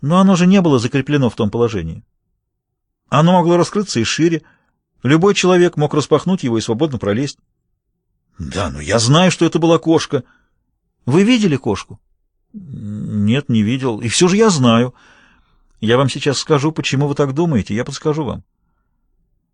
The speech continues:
В то утро кто-то мог залезть в вашу лабораторию,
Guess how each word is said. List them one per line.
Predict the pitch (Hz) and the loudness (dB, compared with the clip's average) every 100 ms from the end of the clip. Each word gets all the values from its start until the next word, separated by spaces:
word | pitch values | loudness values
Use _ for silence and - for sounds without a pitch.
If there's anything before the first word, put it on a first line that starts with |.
| _ | _
В | - | -8
то | - 240 | 2 2
утро | 240 226 | 2 0
кто-то | 160 - 202 190 | -4 2 0 2
мог | 156 165 | 2 2
залезть | 135 165 120 - | 2 2 2 0
в | 110 | -2
вашу | 117 120 | -2 -2
лабораторию, | 113 123 135 196 180 156 107 | -2 -2 -2 -2 -2 -4 -8